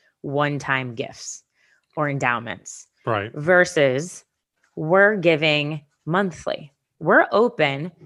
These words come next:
Speaker 1: to giving you monthly smaller gifts,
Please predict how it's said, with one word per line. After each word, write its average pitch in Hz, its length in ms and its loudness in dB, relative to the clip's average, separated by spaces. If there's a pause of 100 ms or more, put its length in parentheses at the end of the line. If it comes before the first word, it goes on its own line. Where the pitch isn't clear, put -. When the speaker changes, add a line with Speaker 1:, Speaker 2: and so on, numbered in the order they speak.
(200)
Speaker 1:
to 170 120 -6
giving 180 360 0
you 151 500 0 (300)
monthly 180 540 2
smaller 196 960 -2
gifts, - 500 -6